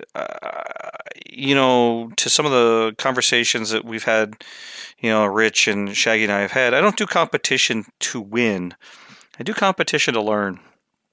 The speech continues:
And, um, a big lesson I took away from this year is if you have a problem, you need to work it out. And you, you, you need not to just try and fly it out. You need to work it out.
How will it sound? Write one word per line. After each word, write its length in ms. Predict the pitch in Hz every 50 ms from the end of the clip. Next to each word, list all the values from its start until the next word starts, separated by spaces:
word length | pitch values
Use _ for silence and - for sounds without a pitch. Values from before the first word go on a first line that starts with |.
| _ _ _ _ _ _ - - _
And, 340 | - 113 107 107 104 104 101
um, 320 | 101 104 101 101 98 98 _ _ - - - - - - - - - - - _ -
a 100 | 139 127
big 300 | 123 156 190 190 165 135
lesson 340 | 131 139 139 127 - - 117
I 80 | 113
took 240 | 107 - - 113 -
away 320 | 113 104 107 110 107 110 104
from 300 | - - - 110 107 104
this 240 | 107 101 - -
year 340 | 113 107 104 104 101 101 104
is 540 | 104 98 117 107 104 104 101 98 98 - - - - - - - - - _
if 180 | - 104 107 -
you 120 | 120 110
have 180 | 110 120 120 127
a 100 | 147 151
problem, 680 | - - 127 113 113 113 110 117 117 113 110 117 113 _ _ _ - - - _ _ _
you 60 | - 110
need 160 | 107 107 98
to 80 | 104
work 240 | 95 98 98 95 -
it 80 | 104 98
out. 300 | 98 95 90 87 87 - _ - _ _ _ _ _ -
And 160 | 117 113 107
you, 80 | 110 107
you, 300 | 107 113 - 110 113 113
you 100 | - 127
need 220 | 113 123 131 123 113
not 220 | 117 120 113 -
to 80 | - 110
just 200 | 113 104 - -
try 200 | - 113 107 101
and 100 | 95 -
fly 240 | - 113 107 107 104
it 60 | 98
out. 80 | 95 101
You 60 | 101
need 100 | 110 120
to 60 | 113
work 260 | 104 104 104 95 -
it 60 | 101 92
out. 180 | 90 90 -